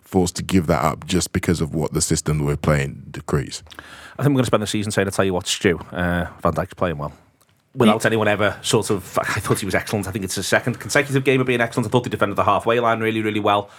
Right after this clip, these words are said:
Speaker 2: I thought Van Dijk was really good.
Speaker 3: I do. I do as well. I think, um, he looks far more like his, his old self. Um, I think he's making, you know, better decisions. I think when he's looking after his own game in particular, I think he looks really, really strong.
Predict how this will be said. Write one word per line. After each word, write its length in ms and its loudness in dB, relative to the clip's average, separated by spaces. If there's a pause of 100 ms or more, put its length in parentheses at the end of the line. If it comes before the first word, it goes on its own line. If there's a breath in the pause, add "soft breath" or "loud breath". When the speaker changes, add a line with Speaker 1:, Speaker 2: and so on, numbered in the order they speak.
(260 loud breath)
Speaker 2:
I 40 -20
thought 140 4
Van 120 0
Dijk 160 0
was 100 -8
really 140 -4
good. 200 -6 (920 soft breath)
Speaker 3:
I 180 6
do. 220 0 (220)
I 160 4
do 220 2
as 100 -2
well. 160 4
I 60 0
think, 300 -2
um, 280 2
he 140 2
looks 180 0
far 380 2
more 160 2
like 420 0
his, 540 -2
his 100 0
old 260 0
self. 540 2 (420 loud breath)
Um, 540 4
I 80 -4
think 180 0
he's 160 -2
making, 440 0
you 80 0
know, 80 2
better 280 0
decisions. 720 0
I 80 0
think 220 0
when 180 2
he's 140 -2
looking 260 2
after 220 -2
his 120 2
own 220 0
game 340 0
in 100 -2
particular, 680 0
I 80 0
think 420 -2
he 200 -2
looks 300 -4
really, 240 2
really 120 0
strong. 400 0